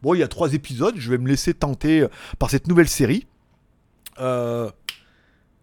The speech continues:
série télé et YouTube du week-end. Ah, ce week-end, j'ai enfin fini. Non, je vais mettre comme ça.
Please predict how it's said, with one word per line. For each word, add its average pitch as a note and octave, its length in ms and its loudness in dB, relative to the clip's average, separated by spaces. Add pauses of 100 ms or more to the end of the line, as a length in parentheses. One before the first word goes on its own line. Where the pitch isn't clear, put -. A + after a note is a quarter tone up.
(420)
série A#3 300 2
télé A#3+ 480 4
et A#3+ 100 2
YouTube A3+ 440 4
du G3+ 100 4
week-end. G3 420 4
Ah, F#3 760 8
ce - 180 -4
week-end, G3 480 0
j'ai D3+ 240 0
enfin A3+ 640 0 (100)
fini. G3+ 460 -2 (1120)
Non, G#2 80 -16
je F#2 40 -18
vais G#2 80 -16
mettre G#2+ 120 -14
comme G2 120 -18
ça. - 140 -20